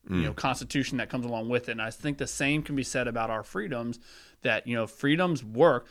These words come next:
Speaker 1: because what you said i-, is, is partially true that you can do whatever you want, or you, you know, you can, but there's laws, right? So
Speaker 2: Right.
Speaker 1: th-, then you, there's consequences for your actions. Um, and, and, you know, this idea of having laws,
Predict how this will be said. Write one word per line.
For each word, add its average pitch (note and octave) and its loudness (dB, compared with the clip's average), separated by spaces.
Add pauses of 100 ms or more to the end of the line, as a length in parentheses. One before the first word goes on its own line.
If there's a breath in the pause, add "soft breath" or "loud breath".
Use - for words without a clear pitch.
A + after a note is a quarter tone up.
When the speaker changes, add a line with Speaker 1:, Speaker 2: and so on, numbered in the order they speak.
(140 loud breath)
Speaker 1:
because D#3+ 6
what F3 4
you E3 2
said D#3+ 4
i-, C#3+ 0
is, C3 -2
is C#3+ -4
partially A3+ 0
true D3 0
that B2+ 4
you F3 -2
can E3 0
do E3+ 8
whatever C3+ 6
you A#2 -2
want, A2 -8
or B2+ 2
you, B2 -2 (140)
you B2+ 0
know, A#2 -6
you D#3 2
can, D#3 2 (140)
but D3+ 4
there's B2 4
laws, C3 6
right? B2+ 0
So A2+ 4
Speaker 2:
Right. G2+ 8
Speaker 1:
th-, D3+ 0
then D#3 2
you, D3 2
there's D3+ 4
consequences C#3+ -2
for C#3 -2
your A2+ -2
actions. B2 0 (300 loud breath)
Um, A#2 0
and, B2 0
and, B2 0
you A#2+ 0
know, A#2 0
this B2 0
idea C3+ 4
of A#2+ 2
having C#3 2
laws, A#2+ 0